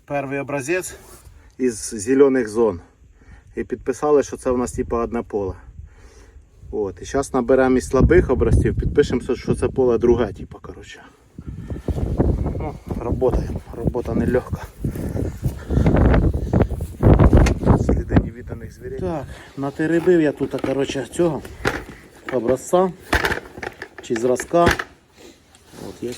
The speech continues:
у нас зараз два пакетика. Буде один п'ять гектар, а один буде десять сімдесят вісім. Це буде все з одного відра. Зараз ось віса розлажимо. Ну, в одному пакетику буде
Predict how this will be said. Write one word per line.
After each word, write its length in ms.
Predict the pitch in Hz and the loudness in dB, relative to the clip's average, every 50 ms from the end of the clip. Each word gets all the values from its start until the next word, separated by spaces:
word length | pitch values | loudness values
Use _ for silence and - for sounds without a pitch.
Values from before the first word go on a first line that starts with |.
| - | -8
у 40 | 123 | -8
нас 220 | 123 123 120 - | -8 -6 -6 -6
зараз 160 | - 120 110 113 | -6 -6 -4 -2
два 160 | 127 131 123 | -4 -4 -2
пакетика. 640 | - 127 123 - 160 160 156 - 117 - 104 95 87 - - - - - - - - - _ _ _ _ _ _ _ _ _ _ _ _ _ _ _ _ _ _ _ - | -2 -4 -4 -2 -2 -4 -4 -4 -8 -10 -10 -12 -12 -16 -20 -20 -18 -18 -18 -18 -20 -20 _ _ _ _ _ _ _ _ _ _ _ _ _ _ _ _ _ _ _ -12
Буде 240 | 110 113 113 113 117 | -8 -6 -2 0 0
один 280 | 117 113 120 120 120 | 0 0 -2 -4 -4
п'ять 240 | 117 - 151 160 151 | -2 -2 -2 -2 -2
гектар, 440 | 123 123 113 - - 117 107 104 - - - - - _ _ - - - - - - - - - - - - - - - - - _ - - - - - - - - - - - - _ - - - _ _ | -2 -6 -8 -4 -4 -4 -4 -4 -8 -14 -20 -20 -20 _ _ -20 -20 -20 -20 -20 -20 -20 -20 -20 -20 -20 -20 -20 -20 -20 -20 -20 _ -20 -20 -20 -20 -20 -20 -20 -20 -20 -20 -20 -20 _ -20 -20 -20 _ _
а 120 | - 104 104 | -10 -8 -6
один 340 | 107 104 104 123 131 131 | -6 -4 -2 -2 -2 -2
буде 220 | 113 120 113 113 110 | -4 -4 -2 -2 -2
десять 420 | 101 95 113 104 - 117 101 - | -2 -2 -4 -4 -4 -8 -12 -10
сімдесят 440 | - - 104 101 - - 110 - - | -10 -10 -10 -10 -10 -12 -14 -10 -10
вісім. 360 | 104 98 95 - - 92 90 - | -10 -10 -10 -10 -14 -16 -16 -20
Це 140 | - - - | -12 -12 -10
буде 240 | 110 113 123 120 120 | -8 -8 -4 -4 -4
все 260 | 113 117 - 135 123 | -4 -4 -4 -6 -6
з 80 | 113 117 | -4 -4
одного 340 | 117 110 113 113 107 117 110 | -6 -6 -6 -6 -6 -4 -4
відра. 380 | 113 120 123 135 156 165 170 170 - _ - - _ - _ _ - - | -4 -2 -2 0 -2 -2 -2 -6 -10 _ -20 -20 _ -20 _ _ -10 -8
Зараз 180 | 120 104 - | -8 -8 -6
ось 160 | 107 - - | -10 -8 -6
віса 460 | 113 110 107 113 107 - 151 151 151 131 | -4 -2 -2 -4 -4 -4 -6 -6 -4 -4
розлажимо. 520 | 117 107 98 117 139 147 135 120 104 90 87 _ _ _ _ _ - - - - _ _ _ _ _ - | -6 -6 -6 -6 -8 -8 -8 -10 -14 -16 -18 _ _ _ _ _ -20 -20 -20 -20 _ _ _ _ _ -8
Ну, 100 | 120 117 | -6 -4
в 40 | |
одному 280 | 123 131 135 160 156 143 | -4 -2 0 -2 -2 -2
пакетику 560 | - 147 143 - 180 185 175 135 117 - 123 | -2 -6 -2 2 2 2 2 0 -4 -4 -4
буде 360 | 113 113 131 143 131 131 120 | -4 -2 -2 -2 0 0 -2